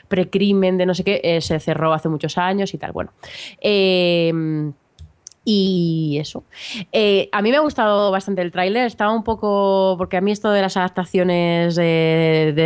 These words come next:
de, de las películas no me convence, pero, em, me ha dado buen rollo por varios motivos. Primero porque la película me flipa. <laughs> Y luego porque, em, no, o sea, tiene pinta de ser un poco Fringe. Me ha recordado por el tráiler.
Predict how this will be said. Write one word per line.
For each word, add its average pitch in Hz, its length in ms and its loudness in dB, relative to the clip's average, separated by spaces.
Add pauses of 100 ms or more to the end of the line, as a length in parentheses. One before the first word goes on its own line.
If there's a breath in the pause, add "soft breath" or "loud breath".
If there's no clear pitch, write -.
(120)
de, 156 60 -8
de 160 160 2
las 160 160 0
películas 160 440 0
no 165 100 0
me 156 120 0
convence, 156 460 0
pero, 160 400 0 (340 loud breath)
em, 151 640 2
me 185 200 2
ha 208 60 0
dado 233 180 2
buen 220 220 2
rollo 233 360 0
por 185 200 -2
varios 190 260 0
motivos. 160 580 -2 (240 loud breath)
Primero 220 260 2
porque 233 180 -2
la 185 100 0
película 190 380 -2
me 147 180 -2
flipa. - 260 -12 (120)
<laughs> 220 120 -8
Y 220 280 4
luego 220 520 2
porque, 196 640 2
em, 180 340 -2 (120)
no, 226 560 2 (180)
o - 60 -10
sea, 226 160 0
tiene 262 200 2
pinta 277 280 2
de 262 80 2
ser 262 220 0
un 247 160 2
poco 185 480 0
Fringe. - 600 -6
Me 180 80 -2
ha 180 40 0
recordado 208 340 0
por 226 140 2
el 165 160 -2
tráiler. 147 400 -2